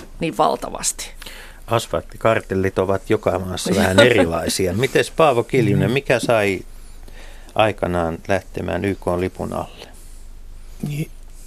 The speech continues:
Speaker 3: no, lopu-, lopullinen lähtöpäätös tuli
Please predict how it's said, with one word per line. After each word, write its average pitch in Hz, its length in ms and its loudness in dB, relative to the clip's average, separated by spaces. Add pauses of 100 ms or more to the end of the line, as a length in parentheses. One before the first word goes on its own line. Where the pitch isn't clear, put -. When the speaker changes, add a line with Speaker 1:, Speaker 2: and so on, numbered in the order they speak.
(540)
Speaker 3:
no, 160 320 2 (160)
lopu-, 185 480 8
lopullinen 160 600 6
lähtöpäätös 143 640 0
tuli 143 360 2